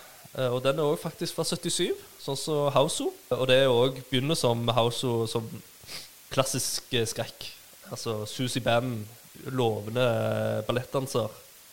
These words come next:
drar til prestisjefullt, eh, danseakademiet i, eh, i Freiburg i Tyskland.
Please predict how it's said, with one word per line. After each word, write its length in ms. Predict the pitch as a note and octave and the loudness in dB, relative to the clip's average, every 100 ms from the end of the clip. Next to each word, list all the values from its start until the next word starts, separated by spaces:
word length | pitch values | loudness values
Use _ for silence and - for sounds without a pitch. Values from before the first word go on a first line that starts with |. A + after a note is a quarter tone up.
| - - - | -20 -20 -6
drar 300 | B2 A2 A#2 | 2 2 2
til 240 | - A#2 G#2+ | 0 0 0
prestisjefullt, 1000 | - - A#2+ G#2+ A#2+ B2+ A#2 - - A#2+ | -6 -6 -6 -4 -4 -4 -4 -8 -8 -2
eh, 800 | A2+ A2 A2 A2 A2 A2 A2 A2 | 0 0 0 -2 -2 -2 -2 -2
danseakademiet 960 | A#2+ A#2 B2+ B2 C3 B2 A#2 A#2 G#2+ - | -2 0 0 2 0 2 2 2 0 -4
i, 320 | A2+ A2+ A2 | -8 -6 -4
eh, 360 | A2 A2 A2 A2 A2+ A2 - - - - | -4 -4 -4 -6 -8 -14 -20 -20 -14 -12
i 60 | B2+ | -10
Freiburg 600 | - A2+ B2 C3 A#2+ G2+ | -2 2 2 2 0 -2
i 80 | A2+ | -6
Tyskland. 460 | A#2+ A2+ - A#2+ | -4 -4 0 0